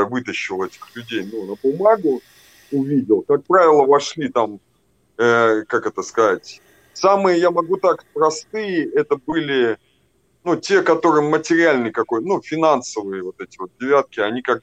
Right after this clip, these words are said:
бы, ну, просто, ну, есть деньги, раз отдал, нету денег, обсудил, ну, там, договорился, когда отдашь. А вот эти вот моральные, это для меня было что-то, ну, из ряда вон, как говорится, потому что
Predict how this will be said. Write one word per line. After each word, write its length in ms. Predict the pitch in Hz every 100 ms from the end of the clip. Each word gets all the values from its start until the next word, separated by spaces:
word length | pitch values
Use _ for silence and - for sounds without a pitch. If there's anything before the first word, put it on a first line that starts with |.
| -
бы, 260 | 110 107 104 104
ну, 220 | 143 107 -
просто, 400 | 127 131 - 98
ну, 160 | 104 110 123
есть 320 | 170 160 117
деньги, 280 | 127 117 92
раз 260 | 107 120 -
отдал, 460 | 95 _ 95 85 - -
нету 200 | 147 - _ -
денег, 320 | 123 101 -
обсудил, 580 | - - 110 101 98 90 _ _ _ -
ну, 260 | 110 82 _ _ _ _ _ -
там, 180 | 92 90
договорился, 640 | 98 113 120 139 139 -
когда 380 | - 101 - 104
отдашь. 380 | 98 - 80 _ _ _ _ _ _ _ _ -
А 480 | 120 127 127 120 - -
вот 220 | 175 180
эти 200 | 170 156
вот 160 | 143 131
моральные, 720 | 131 135 147 196 202 147 110 101
это 220 | 113 117
для 160 | 127
меня 300 | 135 139 165 160
было 240 | 147 147 -
что-то, 460 | - - 143 -
ну, 340 | 123 123 117 101
из 180 | 104 -
ряда 380 | 135 131 113 107 -
вон, 220 | 131 98 -
как 120 | - -
говорится, 560 | 90 95 95 87 - _
потому 200 | - 110 -
что 500 | - 113 110 110